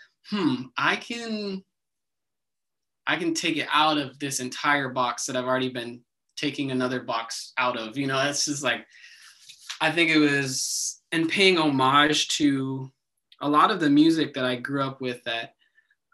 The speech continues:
uh, I don't think I felt comfortable enough, uh, musically, but, like, also personally to be able to share. Uh, you know, just a lot of, like, a lot of,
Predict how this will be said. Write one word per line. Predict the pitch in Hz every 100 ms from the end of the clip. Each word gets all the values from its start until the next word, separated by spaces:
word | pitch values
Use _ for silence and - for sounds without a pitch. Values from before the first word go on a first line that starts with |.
| _
uh, | 123 120 117 - _ _ -
I | 143
don't | 147 131
think | 147 131
I | 127
felt | - 131 123 120 -
comfortable | - 135 131 127 127
enough, | 127 131 127 - - - _ _ _ _ _ _ _ -
uh, | 123
musically, | 120 127 135 127 139 131
but, | 120 117 113
like, | 113 107
also | 120 127 120 110
personally | - 123 123 143 135 135
to | 131 123
be | 123
able | 117 120
to | 123
share. | 117 - 120 156 - _ _ _ _ _ _ _ _ -
Uh, | 123 113 113
you | 120
know, | 117 113
just | 123 123
a |
lot | 120 113
of, | 113
like, | 113 110 - _ _ - - -
a |
lot | 147 160 165
of, | 151